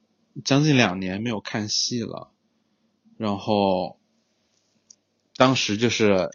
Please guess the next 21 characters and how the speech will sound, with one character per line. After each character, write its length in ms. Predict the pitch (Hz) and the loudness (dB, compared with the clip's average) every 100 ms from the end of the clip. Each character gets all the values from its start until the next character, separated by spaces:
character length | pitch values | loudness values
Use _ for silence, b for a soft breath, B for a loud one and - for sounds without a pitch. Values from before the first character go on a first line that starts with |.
| - | -6
就 140 | - 120 | -2 2
是 160 | 120 | 2
说， 320 | 110 117 113 | 2 4 4
哎 180 | 107 110 | 0 -2
呀， 80 | 101 | -2
百 100 | 104 | -2
老 60 | 101 | -4
汇 140 | 107 | -6
要 60 | 101 | -8
重 260 | - 92 | -8 -12
开 240 | 92 - 101 | -8 -4 -4
了 100 | 104 | -4
嘛， 200 | 95 87 | -10 -12
去 100 | - | -12
买 120 | 98 | -12
票 240 | - - 110 | -8 -6 -4
去 140 | - | -4
看， 340 | - - - - b b b b b b b | -4 -2 -4 -6 b b b b b b b
就 140 | - | 0
在 140 | 131 131 | 4 4
想， 420 | - - 87 | 4 2 -2